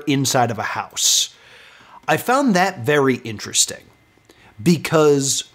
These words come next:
their means of travel, their means of escape,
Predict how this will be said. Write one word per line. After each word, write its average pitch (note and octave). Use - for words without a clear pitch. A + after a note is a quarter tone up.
their E3
means G3
of D3
travel, B2+
their C#3+
means F#3
of C#3
escape, A#2